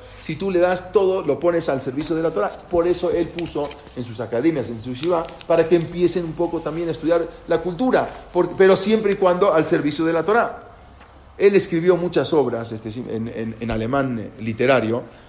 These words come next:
explicando las verdades de la Torá en términos,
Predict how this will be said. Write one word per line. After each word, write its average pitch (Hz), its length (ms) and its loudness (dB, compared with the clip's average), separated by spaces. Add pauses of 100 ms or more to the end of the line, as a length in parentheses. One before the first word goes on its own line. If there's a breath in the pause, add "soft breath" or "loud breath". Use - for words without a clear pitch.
(240 loud breath)
explicando 156 640 0
las 127 140 2
verdades 135 380 2
de 123 60 0
la 113 120 -2
Torá 127 280 -4
en 131 180 -6
términos, 156 640 0